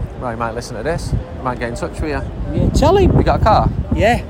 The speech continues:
Speaker 1: Yeah, you go and pick him
Speaker 2: Take
Speaker 1: up?
Speaker 2: him. I'll take him all the way to wherever he's going. You know what I mean?
Speaker 1: Moldova?
Speaker 2: Yeah,
Speaker 1: Might
Speaker 2: I'll
Speaker 1: take
Speaker 2: take
Speaker 1: him
Speaker 2: him
Speaker 1: there.
Speaker 2: there. Get rid of him. He's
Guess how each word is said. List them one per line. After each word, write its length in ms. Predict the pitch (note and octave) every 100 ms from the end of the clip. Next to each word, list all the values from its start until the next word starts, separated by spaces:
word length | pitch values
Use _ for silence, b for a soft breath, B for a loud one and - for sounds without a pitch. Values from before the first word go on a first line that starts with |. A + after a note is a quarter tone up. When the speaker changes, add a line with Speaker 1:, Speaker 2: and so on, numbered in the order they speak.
| - -
Speaker 1:
Yeah, 220 | D3 D#3
you 60 | -
go 120 | E3
and 100 | E3
pick 100 | D3
him 80 | -
Speaker 2:
Take 220 | E4 E4+
Speaker 1:
up? 80 | F#3
Speaker 2:
him. 180 | F3+ F#3
I'll 80 |
take 260 | G#3 C4+ C#4
him 160 | B3+ A#3
all 160 | G3+
the 60 | F#3
way 200 | F3 F3
to 80 | E3
wherever 400 | F3+ F3+ F3 E3
he's 200 | D3 C#3
going. 400 | G#3 B3+ D4 A3 - - - -
You 100 | F#3+
know 100 | A3
what 120 | F#3+
I 20 |
mean? 360 | G#3 C4 A3+ C#3+ A#2+
Speaker 1:
Moldova? 560 | C3+ D3 D#3+ F#3+ F#3+ E3+ - - -
Speaker 2:
Yeah, 180 | G#3+ C4
Speaker 1:
Might 60 |
Speaker 2:
I'll 80 | C4
Speaker 1:
take 100 | A#3+
Speaker 2:
take 160 | C#4+ D4+
Speaker 1:
him 140 | D4+ D4+
Speaker 2:
him 60 |
Speaker 1:
there. 0 |
Speaker 2:
there. 220 | C4+ B3 G#3
Get 220 | B3+ B3
rid 160 | C4
of 100 | A#3
him. 220 | G#3 G3
He's 120 | F3